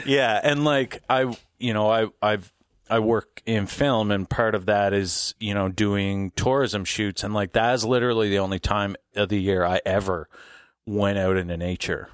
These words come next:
for the past, for ten years before I got sober. Right. So I don't know, like, I get what you're saying about triggering people and so on and so forth, but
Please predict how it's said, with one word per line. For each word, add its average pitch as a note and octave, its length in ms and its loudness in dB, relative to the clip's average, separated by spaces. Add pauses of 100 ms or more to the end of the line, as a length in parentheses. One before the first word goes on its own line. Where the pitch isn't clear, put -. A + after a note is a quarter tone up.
(120)
for - 200 -2
the E2+ 80 -4
past, - 480 -6
for - 200 -8
ten A#2 340 -2
years F#2+ 380 -4
before F2 340 -6
I D#2 40 -6
got - 180 -6
sober. F2+ 460 -2 (560)
Right. F#2 300 -2 (240)
So A#2 380 0 (760)
I E3+ 140 2
don't F#3 140 0
know, B2 180 2
like, G2 300 0 (240)
I C#3 80 0
get D#3+ 220 2
what C#3 100 2
you're A#2+ 160 0
saying G2+ 760 -2
about G2 540 -2
triggering A#2+ 420 0
people G#2 440 -2
and F#2 100 -6
so - 140 0
on G#2 160 0
and F#2 80 -2
so G2 180 0
forth, F#2 400 -2
but F2 320 -2